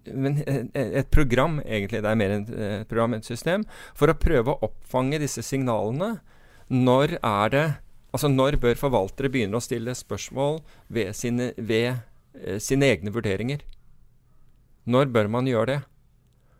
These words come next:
Ehm, og det er ganske interessant, fordi det, det handler jo bare om å bli bedre.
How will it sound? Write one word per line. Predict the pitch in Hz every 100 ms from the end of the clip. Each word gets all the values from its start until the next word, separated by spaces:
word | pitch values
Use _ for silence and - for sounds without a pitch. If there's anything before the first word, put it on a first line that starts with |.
| _
Ehm, | 120 120 120 123 123 123
og | 143
det | 185
er | 196
ganske | 151 156
interessant, | 139 156 - 214
fordi | - 160 156
det, | 156 147
det | 151
handler | 190 147 131
jo | 139
bare | 170 117
om | 123 135
å |
bli | 110 113 143
bedre. | 113 110 113 113 208